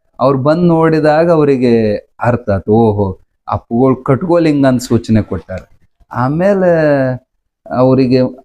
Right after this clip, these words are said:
ಅವರಿಗೆ ಇನ್ನೊಬ್ಬ ಗುರುಗಳ ಮಾರ್ಗದರ್ಶನ ಅವ್ರಿಗೆ ಅಲ್ಲಿ ಸಿಕ್ತು. ಅವ್ರ ಕಡೆಯಿಂದ ಅವ್ರು ಹೋಗಿ ಲಿಂಗ ದೀಕ್ಷಾ ತಗೊಂಡು ಸಮಾಜ,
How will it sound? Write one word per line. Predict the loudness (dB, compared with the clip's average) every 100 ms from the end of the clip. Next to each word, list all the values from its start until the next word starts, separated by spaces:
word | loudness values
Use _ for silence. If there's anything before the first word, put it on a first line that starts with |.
| -4
ಅವರಿಗೆ | 0 2 2 0
ಇನ್ನೊಬ್ಬ | 2 2 0 0
ಗುರುಗಳ | 0 0 0 0
ಮಾರ್ಗದರ್ಶನ | 0 0 0 -2 -2 -4 -6 -8 -6 -6
ಅವ್ರಿಗೆ | -2 0 2
ಅಲ್ಲಿ | 2 0
ಸಿಕ್ತು. | -4 -16 _ _ _ _ -20 -16
ಅವ್ರ | -4 -2 -2
ಕಡೆಯಿಂದ | -2 -2 0 0 0
ಅವ್ರು | 0 0 0
ಹೋಗಿ | 0 -2 -2 -6 -4 -6 -6
ಲಿಂಗ | 0 2 2
ದೀಕ್ಷಾ | 2 -4 -10
ತಗೊಂಡು | -8 -8 -6 -6 -6 -10 _ _ _
ಸಮಾಜ, | -8 -2 2 4 4 2